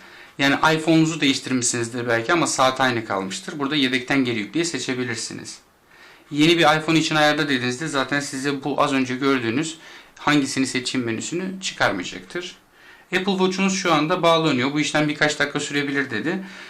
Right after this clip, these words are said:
Ee, burada bir yedek de yükleyeceği için benim bu işlemim yaklaşık bir on beş yirmi dakika kadar sürecek. Ama yeni bir Apple Watch'un, yeni bir iPhone'la eşleşmesi üç dört dakika gibi bir sürede sonlanıyor.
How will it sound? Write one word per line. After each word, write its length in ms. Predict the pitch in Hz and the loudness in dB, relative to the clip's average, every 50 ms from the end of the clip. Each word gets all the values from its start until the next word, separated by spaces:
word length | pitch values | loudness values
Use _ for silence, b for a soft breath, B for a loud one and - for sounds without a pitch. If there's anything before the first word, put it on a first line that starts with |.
| B B B | B B B
Ee, 260 | 127 127 123 120 135 | -4 -2 -2 -2 -2
burada 280 | 143 147 147 170 160 151 | -4 -2 -2 -2 0 0
bir 60 | 160 | 0
yedek 420 | 156 160 156 156 165 170 170 170 - | 0 2 2 2 2 0 -2 -2 -2
de 40 | |
yükleyeceği 680 | 160 151 147 147 - 151 156 151 139 - 160 156 151 139 | -2 -2 -2 -4 -6 -6 -6 -4 0 2 2 4 4 2
için 320 | 139 - - 180 170 151 | 0 -2 -4 -4 -2 0
benim 240 | 147 151 156 151 147 | 2 2 2 2 0
bu 80 | 151 151 | 0 -2
işlemim 380 | 143 - - - 143 151 156 | -2 -2 -2 0 0 2 2
yaklaşık 480 | 147 143 143 139 - 147 139 147 156 147 | 2 2 0 0 -2 -6 -6 -6 -8 -4
bir 60 | 147 | -2
on 180 | 151 151 147 143 | 0 0 0 0
beş 200 | 151 147 - - | -2 -2 -2 0
yirmi 160 | 156 151 143 | 0 0 0
dakika 260 | 127 120 - 127 120 | 0 -2 -2 -4 -8
kadar 260 | - 127 147 196 214 | -6 -4 -4 -4 -4
sürecek. 460 | 196 - - 147 123 117 123 160 160 - | -4 -4 -4 -4 -4 -4 -4 -4 -2 -2
Ama 140 | 160 160 | 0 0
yeni 300 | 160 151 160 160 170 165 | 0 2 2 0 0 0
bir 120 | 151 139 123 | 0 -2 -2
Apple 340 | - - 143 139 - - 135 135 | -2 -2 -4 -4 -4 -6 -6 -6
Watch'un, 360 | 131 127 123 - - 123 127 | -6 -6 -6 -6 -6 -4 -2
yeni 240 | 131 143 151 151 147 | -2 -2 0 -2 -2
bir 200 | 139 139 143 147 | 0 0 0 0
iPhone'la 340 | 147 - - 120 123 123 - | 0 -2 -6 -6 -6 -6 -6
eşleşmesi 760 | - 151 - - - 113 113 - - 117 - - - 190 190 190 190 B B B B B B B B - - - 190 - - - - | -6 -6 -6 -6 -6 -8 -8 -8 -8 -6 -6 -6 -6 -8 -10 -10 -12 B B B B B B B B -14 -12 -10 -10 -10 -10 -10 -8
üç 180 | - - - | -8 -6 -4
dört 200 | - 131 123 - | -4 -4 -4 -4
dakika 400 | 110 117 - - - 160 160 - - | -4 -6 -6 -6 -6 -6 -6 -6 -6
gibi 200 | 143 139 139 135 | -8 -8 -8 -8
bir 60 | 135 | -10
sürede 440 | 131 - - 120 120 127 165 175 160 | -12 -12 -10 -10 -8 -6 -6 -6 -6
sonlanıyor. 540 | - - - 127 123 117 110 - - - - | -6 -8 -8 -8 -8 -8 -8 -10 -10 -12 -14